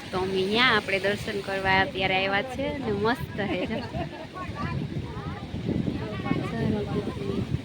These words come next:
તો બધી માજીઓ જો. મેં પણ હે ને માજીઓ આરે હે ને બાર પૂનમ ભરવાનું વિચાર્યું છે. તો આપણે એક પૂનમ ફાઇનલ ભરાઈ ગઈ છે અને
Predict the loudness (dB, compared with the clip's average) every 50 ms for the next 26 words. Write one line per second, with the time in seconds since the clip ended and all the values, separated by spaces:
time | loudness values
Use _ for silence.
0 | -6 -10 -10 -10 -10 -10 -10 -10 -8 -8 -8 -8 -6 -6 -6 -8 -8 -8 -8 -8
1 | -6 -4 -4 -4 -2 -2 0 2 4 4 4 4 2 2 2 2 2 2 0 -4
2 | -4 -6 -8 -14 -14 -14 -14 -12 -10 -10 -8 -4 2 6 8 8 8 8 6 6
3 | 6 6 6 6 4 6 6 4 4 4 6 8 8 6 6 4 4 6 8 8
4 | 8 8 6 4 4 2 0 0 2 0 0 2 4 6 6 6 6 4 0 -2
5 | -2 0 2 2 2 2 0 0 0 4 4 4 4 4 4 2 2 2 2 2
6 | 4 4 6 6 4 2 -4 -4 -2 -2 -2 -4 -4 -8 -10 -10 -8 -8 -8 -8
7 | -8 -6 -4 -4 -2 -2 0 0 -2 0 2 2 2 2 2 -4 -4 -2 0 2
8 | 2 2 0 0 0 4 4 4 6 6 4 2 2 0 2 2 4 6 6 6
9 | 6 6 4 4 4 2 2 2 2 2 2 -2 -8 -12 -10 -10 -10 -8 -2 2
10 | 4 4 6 6 4